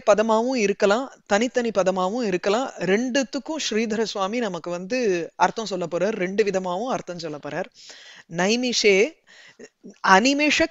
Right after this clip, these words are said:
க்ஷேத்ரே ரிஷயः சௌனகாதயः ரிஷயः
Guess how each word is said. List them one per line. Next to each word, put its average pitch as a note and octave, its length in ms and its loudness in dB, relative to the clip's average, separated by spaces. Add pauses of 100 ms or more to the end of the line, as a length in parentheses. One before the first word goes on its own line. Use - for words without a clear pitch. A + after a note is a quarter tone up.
க்ஷேத்ரே G3 720 0 (460)
ரிஷயः A3+ 760 6 (100)
சௌனகாதயः A3 1080 4
ரிஷயः F3 800 2